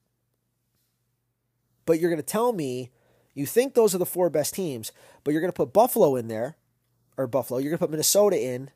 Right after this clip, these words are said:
over Dallas because they have a better record, even though Dallas destroyed Minnesota, right? And that's the thing in the N F L. It's not like college football. All these teams generally end up, there's a connection where they played each other, some type of thing. It's, it's really hard to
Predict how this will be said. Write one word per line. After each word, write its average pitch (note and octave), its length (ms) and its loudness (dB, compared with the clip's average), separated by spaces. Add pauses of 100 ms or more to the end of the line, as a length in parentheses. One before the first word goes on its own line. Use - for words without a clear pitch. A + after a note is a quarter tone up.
(240)
over G3 260 4
Dallas D3 420 2
because C3+ 240 -8
they C#3+ 80 0
have C#3 80 -2
a C#3 60 -6
better C#3 180 0
record, C#3+ 300 -2
even D3 160 -6
though D3 100 -6
Dallas C#3+ 540 0 (640)
destroyed E3 480 6
Minnesota, B2+ 460 0
right? A#2 260 -4 (1080)
And G3+ 80 2
that's B3+ 120 2
the A3+ 80 0
thing G#3+ 120 2
in E3+ 60 0
the E3 60 2
N D3 80 0
F C3+ 120 -6
L. C3+ 160 -2 (180)
It's - 100 -14
not F#3 60 0
like E3 120 4
college D3+ 240 4
football. C3 380 -2
All F3 160 6
these F3+ 160 -2
teams D3 240 -8
generally D3 500 -6
end B2+ 140 -8
up, A#2 140 -8
there's C3+ 180 -6
a B2+ 40 -10
connection D3 500 -10
where A#2+ 120 -8
they A2 120 -10
played D3+ 360 -8
each D3 180 -10
other, C#3 340 -2
some D#3 280 -4
type D#3+ 240 -6
of D3 100 -8
thing. D3 200 -8
It's, B2+ 160 -10
it's - 260 -12
really E3 220 -2
hard D3+ 340 -2
to A2+ 220 -8